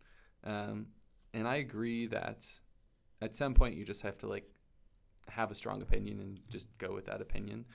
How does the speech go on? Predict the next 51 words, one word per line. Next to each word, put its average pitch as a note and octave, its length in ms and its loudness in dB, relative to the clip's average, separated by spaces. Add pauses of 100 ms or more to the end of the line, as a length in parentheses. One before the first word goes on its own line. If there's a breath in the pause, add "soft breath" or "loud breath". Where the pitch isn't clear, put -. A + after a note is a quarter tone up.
(180 loud breath)
Like, C3+ 100 0
we E3+ 80 0
see F3+ 120 -4
this B3 120 -2
all B2 120 0
the A2+ 60 -6
time. A2 200 -6
I'll, G#2+ 360 -4
I'll A2+ 120 -2
go A2+ 100 0
back G#2 220 -4
to - 80 -12
my G2 100 -8
job. G2 420 -4
Like, - 280 -10 (340 loud breath)
people, C3 580 0
like, G#2 160 -8
they A#2 120 -4
try A#2+ 240 0
to A#2+ 80 -4
be A2+ 300 -2
helpful G#2+ 440 -2
and G2+ 100 -6
nice G2+ 280 -6
and G2+ 120 -8
compromise. A#2+ 760 -6 (360 soft breath)
And G#2+ 120 -6
if G#2+ 120 -8
you G#2+ 80 -8
have, G#2 240 -6
like, G#2+ 240 -8 (100)
something A2 380 -8
that G#2 100 -6
was G2+ 100 -8
produced G#2+ 460 -4
by G#2 120 -2
a G2+ 40 -6
bunch G#2 200 -8
of - 60 -14
compromises, A2+ 680 -8
oftentimes G#2 560 -8
it's, G2 100 -14
like, - 120 -12
a - 60 -14
pretty - 200 -8
crappy - 300 -8
tool G#2+ 300 -6
or G2 140 -8
a G#2+ 60 -10
crappy G2+ 300 -8
experience. A2 640 -8